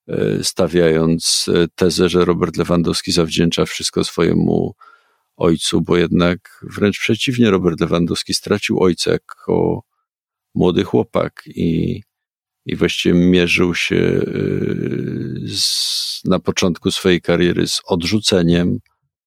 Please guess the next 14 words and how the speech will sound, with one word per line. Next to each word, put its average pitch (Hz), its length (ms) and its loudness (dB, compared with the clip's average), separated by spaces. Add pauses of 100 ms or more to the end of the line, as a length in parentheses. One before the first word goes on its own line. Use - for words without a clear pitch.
(680)
przez - 260 0
klub. 87 480 0
E, 90 600 0
przecież 92 260 -8
Legia 87 300 2
go 87 160 0
odrzuciła, 87 540 0
on 87 100 2
miał 82 280 2
poważną 85 460 -2
kontuzję, 85 880 0 (1000)
wylądował 87 720 0
gdzieś, 87 560 -4
e, 101 500 0